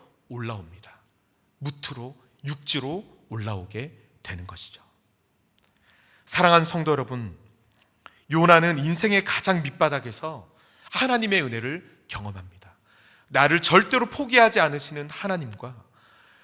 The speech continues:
나에게 진정한 평안을 주시는 하나님을 경험하게 됩니다. 이 은혜를 깨달은 요나의 입술에서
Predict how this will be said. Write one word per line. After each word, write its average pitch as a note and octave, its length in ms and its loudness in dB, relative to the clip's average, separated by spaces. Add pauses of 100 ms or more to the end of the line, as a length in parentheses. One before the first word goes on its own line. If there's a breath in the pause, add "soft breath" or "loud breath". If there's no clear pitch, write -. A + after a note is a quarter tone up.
(220 soft breath)
나에게 C3+ 280 0
진정한 F#3+ 540 4
평안을 A#3+ 380 0
주시는 E3+ 440 -10 (180 loud breath)
하나님을 F#3+ 800 -4
경험하게 A2 500 -10
됩니다. - 400 -20 (480 soft breath)
이 F3 200 2
은혜를 D#3 380 2
깨달은 F3+ 520 0 (220 loud breath)
요나의 D#3 360 2
입술에서 C#3 440 -8